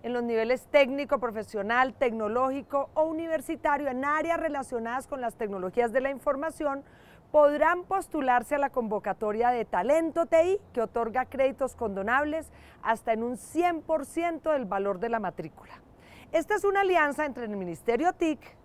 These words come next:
el icetex y el Ministerio de Educación. Las inscripciones las pueden hacer a través del sitio web w w w punto icetex punto gov punto co en la sección de alianzas.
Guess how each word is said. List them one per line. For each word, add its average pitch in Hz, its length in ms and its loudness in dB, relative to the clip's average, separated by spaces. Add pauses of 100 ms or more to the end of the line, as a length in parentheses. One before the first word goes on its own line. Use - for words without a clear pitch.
el 190 160 -6
icetex 277 680 2
y 220 120 -4
el 190 80 -2
Ministerio 175 560 -6
de 196 40 0
Educación. 226 480 -2 (680)
Las 269 180 2
inscripciones 311 760 0
las 381 180 2
pueden 294 260 2
hacer 302 280 2
a 330 80 2
través 226 340 0
del 262 160 0
sitio 269 320 -2
web 254 240 2 (220)
w 302 180 -2
w 320 420 4
w 302 200 0
punto 294 440 -2
icetex 285 640 -2
punto 226 320 -8
gov 196 140 -6
punto 277 320 -2
co 262 260 0 (400)
en 311 160 0
la 311 120 0
sección 269 500 -2
de 269 180 4 (160)
alianzas. 180 800 -2